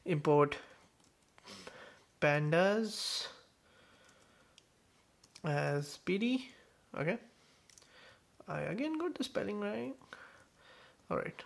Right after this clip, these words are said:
I'm still getting used to of typing on this keyboard, which is really good, by the way. All right, once you have that, so let's say I want to create an empty data frame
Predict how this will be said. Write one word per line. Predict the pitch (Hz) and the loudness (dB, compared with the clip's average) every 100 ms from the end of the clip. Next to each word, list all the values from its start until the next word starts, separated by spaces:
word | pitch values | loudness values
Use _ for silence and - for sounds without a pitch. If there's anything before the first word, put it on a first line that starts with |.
| - | 0
I'm | 165 | 0
still | - 220 | 4 4
getting | 202 196 180 | 6 6 6
used | 170 180 180 - | 6 6 6 2
to | 160 151 | 4 4
of | 143 - | 2 2
typing | 143 143 139 139 | 2 2 -4 -2
on | - 139 | -2 0
this | 147 - | -4 -4
keyboard, | - 143 147 147 | 0 2 4 2
which | 143 147 | 0 -2
is | 151 | 0
really | 226 208 | 2 4
good, | 196 226 | 4 4
by | - - | 2 0
the | 131 | 0
way. | 170 277 - - - _ _ _ - - - - - - - - _ _ _ - - | 0 -4 -8 -20 -20 _ _ _ -20 -20 -20 -20 -20 -20 -20 -20 _ _ _ -20 -4
All | 151 | 2
right, | 139 135 - | 4 2 2
once | 165 190 202 | 4 4 4
you | 202 | 4
have | 160 165 160 | 6 6 6
that, | 180 175 175 - - _ _ _ _ _ - - - | 6 6 2 -12 -20 _ _ _ _ _ -20 -20 -20
so | - - | -2 4
let's | 185 196 | 6 6
say | - | 6
I | 190 | 8
want | 185 180 | 8 4
to | |
create | 175 175 170 165 | 4 6 6 6
an | 147 | 2
empty | - 147 147 160 | 2 2 4 4
data | 147 143 | 4 4
frame | 147 - 160 | 2 0 -2